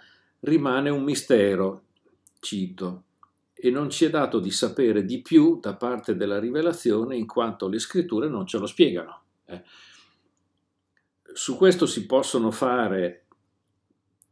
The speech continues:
delle ipotesi teologiche, ma non avere delle certezze assolute. Ecco, tradizionalmente, come fa lo stesso San Tommaso,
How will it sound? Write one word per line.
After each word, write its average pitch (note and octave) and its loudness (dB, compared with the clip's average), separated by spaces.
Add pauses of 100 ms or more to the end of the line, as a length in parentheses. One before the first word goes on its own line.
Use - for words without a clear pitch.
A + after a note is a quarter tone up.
(160)
delle F2+ -2
ipotesi G#2 2
teologiche, A#2 4
ma A#2 -4
non D3 0
avere A#2 4
delle G2+ -2
certezze F#2 -6
assolute. D#2+ -8 (880)
Ecco, - -20
tradizionalmente, D3 2
come G2 -2
fa B2 -2
lo F#2+ 0
stesso A2+ -2
San F#2 -4
Tommaso, B2+ -2